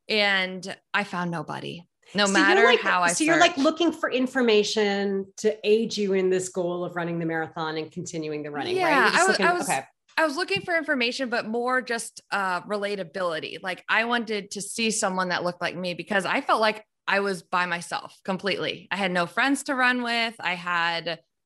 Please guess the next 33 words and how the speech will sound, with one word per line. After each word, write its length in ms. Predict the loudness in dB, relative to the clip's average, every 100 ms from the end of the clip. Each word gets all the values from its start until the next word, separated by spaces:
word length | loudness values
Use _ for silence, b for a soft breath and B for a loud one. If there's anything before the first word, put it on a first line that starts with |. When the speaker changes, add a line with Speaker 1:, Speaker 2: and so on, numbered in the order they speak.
| -4
Speaker 1:
nobody. 800 | 2 2 2 0 0 -2 -4 -6 0
Um, 420 | 2 2 0 -4 -2
and 160 | -2 0
I, 240 | -4 -6 -6
at 160 | -6 -4
the 60 |
time 260 | -8 -6 -4
I 80 | -4
watched 300 | -4 -4 -6
a 80 | -12
lot 360 | -10 -6 -4 -4
of 100 | -6
YouTube. 580 | -8 -8 -8 -6 -8 -10 b b _ -4
I 100 | 0
was 100 | 2
a 60 | 2
mom, 360 | 2 4 2 2
so 120 | 2
I 120 | 2
would 140 | 2
ro-, 140 | 2 -2 -2
watch 280 | -2 -2 -2
other 200 | -4 -2
moms 500 | 0 2 0 -2 -8
do 220 | -6 -6
really 340 | -2 0 0 2
Speaker 2:
Right. 260 | 0 0
Speaker 1:
mundane 260 | -2 -4 -2
things. 560 | 0 0 0 -4 -6 -4
<laughs> 40 |
Speaker 2:
<laughs> 800 | -2 -2 -6 -12 -4 6 8 8
Speaker 1:
And, 360 | 8 4 4 0
uh, 200 | 0